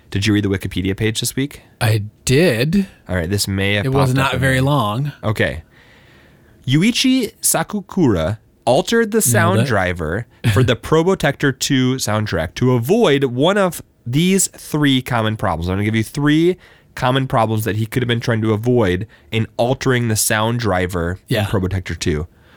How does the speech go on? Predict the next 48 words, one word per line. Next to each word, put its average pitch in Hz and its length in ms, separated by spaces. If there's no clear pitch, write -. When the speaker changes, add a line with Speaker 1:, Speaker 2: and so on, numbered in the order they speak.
Speaker 1:
Which 139 200
one 151 140
of 139 60
these 131 200
was 120 120
the 117 120
reason 113 360
why 95 160
he 98 140
did 82 200
that? 64 200
Was 156 180
it 175 140
to 175 140
avoid 165 440
the 233 80
bullets 156 500
drowning 117 420
out 113 180
the 123 100
sound 98 300
of 117 80
the 151 80
music? 82 580
Was 151 220
it 156 160
to 165 160
avoid 160 540
playing 180 380
the 190 80
samples 165 600
out 110 180
of 127 140
tune? 101 520
Or 135 140
was 127 180
it 123 120
to 131 160
avoid 123 380
tritones, 95 840
which - 160
are - 100
also 127 300
known 80 340
as 85 200
the 82 160
devil's 113 560
interval? 82 640